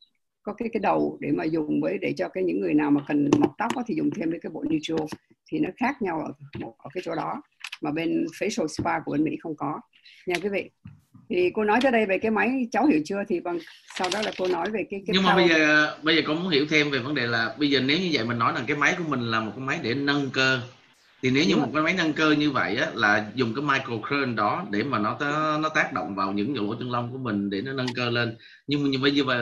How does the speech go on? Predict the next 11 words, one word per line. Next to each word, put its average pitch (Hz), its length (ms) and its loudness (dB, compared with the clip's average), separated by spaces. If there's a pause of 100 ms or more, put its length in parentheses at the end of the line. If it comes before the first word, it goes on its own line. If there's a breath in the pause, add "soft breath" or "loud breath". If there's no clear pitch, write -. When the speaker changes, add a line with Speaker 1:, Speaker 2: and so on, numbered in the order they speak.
(320)
Speaker 2:
như 135 220 0
vậy 104 160 -2
á, 139 80 -2
là 127 140 2
do 139 320 0
cái 147 200 -2
gel 151 200 6 (580)
nó 143 540 0
làm 123 280 2
cho 131 60 -4
cái 143 100 -6